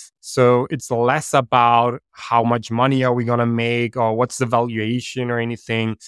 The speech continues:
It's just, like, this milestone being reached of having it out there, because then it becomes real.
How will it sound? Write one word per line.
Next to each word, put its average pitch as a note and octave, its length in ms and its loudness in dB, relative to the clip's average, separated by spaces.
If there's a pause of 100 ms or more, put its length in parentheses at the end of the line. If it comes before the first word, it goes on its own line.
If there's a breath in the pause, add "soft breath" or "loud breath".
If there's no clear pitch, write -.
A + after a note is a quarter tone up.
(220 loud breath)
It's B2+ 200 -4
just, D#3+ 320 0
like, B2+ 300 0
this A#2+ 300 -4
milestone B2+ 1000 0
being A#2+ 300 -8
reached A#2+ 420 -8
of A#2 240 -6
having D3+ 440 0
it B2 120 -2
out B2 360 2
there, A#2+ 320 2 (280 soft breath)
because C3 300 -4
then C#3+ 200 2
it G3+ 120 -2
becomes B2 440 -2
real. A2+ 440 0